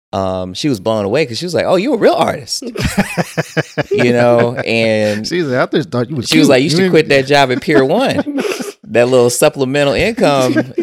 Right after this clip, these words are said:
Speaker 1: ain't, ain't cutting it.
Speaker 2: Yeah.
Speaker 1: And, uh, that's, uh, literally when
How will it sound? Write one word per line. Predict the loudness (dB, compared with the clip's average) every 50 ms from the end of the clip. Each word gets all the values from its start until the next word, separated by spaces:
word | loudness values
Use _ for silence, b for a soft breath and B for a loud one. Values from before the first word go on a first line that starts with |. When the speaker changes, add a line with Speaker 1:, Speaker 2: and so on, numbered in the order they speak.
| -6 -2
Speaker 1:
ain't, | -2 0 2 2 0 0 -2 -2
ain't | 0 0 0 0 2
cutting | 2 2 2 2 0 -4
it. | -4 -4 -4 -4 -2
Speaker 2:
Yeah. | 0 0 2 2 2 0
Speaker 1:
And, | 0 0
uh, | 0 0 0 0 -2 -2
that's, | 0 0 0 0 0 -2 -6 -6
uh, | -4 -4 -4 -4 -6 -6 -8 -8
literally | -8 -2 0 0 2 2 0 -2 -2 -4 -4
when | -4 -4 -4 -4 -4 -4 -4 -4 -6 -6 -8 -10 -12 -14